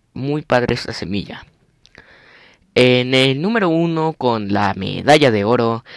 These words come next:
tenemos nada más y nada menos que la semilla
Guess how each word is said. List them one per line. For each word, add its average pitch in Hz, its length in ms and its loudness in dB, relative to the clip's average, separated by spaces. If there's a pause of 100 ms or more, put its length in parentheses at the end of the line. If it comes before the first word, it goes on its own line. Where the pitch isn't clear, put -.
(160)
tenemos 175 800 -2
nada 160 300 -2
más 156 220 -2
y 147 40 -4
nada 143 200 2
menos 139 360 -6
que - 160 0
la 135 140 4
semilla 123 560 0